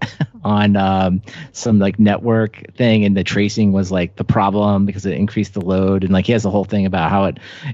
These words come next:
it got accepted. It's just a really good, I mean, uh, if, if you want, like, case studies, right? You know, we talked about white paper stuff, but if you really wanna see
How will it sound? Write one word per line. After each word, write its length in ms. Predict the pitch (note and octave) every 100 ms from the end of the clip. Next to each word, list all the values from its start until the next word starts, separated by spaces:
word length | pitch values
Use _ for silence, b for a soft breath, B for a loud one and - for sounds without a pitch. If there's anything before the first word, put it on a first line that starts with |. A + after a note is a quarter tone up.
| -
it 100 | A2+
got 180 | A2 G2
accepted. 440 | G2 G2+ G2+ A2+
It's 120 | E3+
just 200 | A#3+ A3
a 40 | D#3
really 360 | C3+ C3 B2
good, 560 | G#2 A2+ G#2+ G#2 G2 -
I 40 |
mean, 260 | B2 A#2+ A2+ -
uh, 360 | G2+ G2 F#2 D2 -
if, 180 | G#2+ C3
if 160 | B2
you 80 | C#3+
want, 200 | E3 C3+
like, 140 | B2+
case 320 | - C3+ B2 -
studies, 460 | G#2+ F#2 D#2+ -
right? 240 | F2 G#2 G#2
You 60 |
know, 100 | G#2
we 100 | G#2
talked 220 | A#2 G#2+
about 160 | G#2+ -
white 160 | F#2+ F#2+
paper 220 | G2+ F2
stuff, 240 | E2+ D#2
but 120 | - G#2
if 60 |
you 100 | D3
really 160 | F3+ D#3
wanna 160 | B2
see 580 | G#2 - A#2+ A#2 A2 G#2